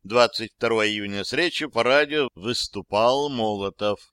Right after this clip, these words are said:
Речь его была выдержана в обычных большевистских партийных рамках и апеллировала к коммунистической партии, советскому народу и мировому пролетариату. Сам Сталин, видимо, был обескуражен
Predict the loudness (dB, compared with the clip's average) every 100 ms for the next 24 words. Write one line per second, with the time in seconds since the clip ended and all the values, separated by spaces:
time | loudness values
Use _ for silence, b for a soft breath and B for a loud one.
0 | _ _ -6 -2 0 0 -2 -2 0 4
1 | 4 4 0 -2 -2 -2 0 0 0 -4
2 | -4 -6 -4 -4 -6 -8 -8 -8 -10 -14
3 | -4 -4 -4 -8 -10 -8 -2 0 0 -4
4 | -10 -10 _ _ _ _ -2 0 0 -2
5 | -2 0 2 2 2 0 -2 -4 -2 -4
6 | -6 -8 -10 -12 -12 -4 0 0 0 -12
7 | -20 _ _ _ -12 -2 2 2 2 -2
8 | -10 -8 -4 0 0 0 -6 -10 _ -2
9 | 0 0 0 2 2 4 4 2 -2 -4
10 | -4 -2 -2 -4 0 2 0 -2 -12 -20
11 | _ _ _ _ _ _ _ _ _ 2
12 | 2 2 4 4 4 0 -2 -2 -2 0
13 | 0 0 -2 -2 -4 -4 0 6 6 6
14 | 0 -10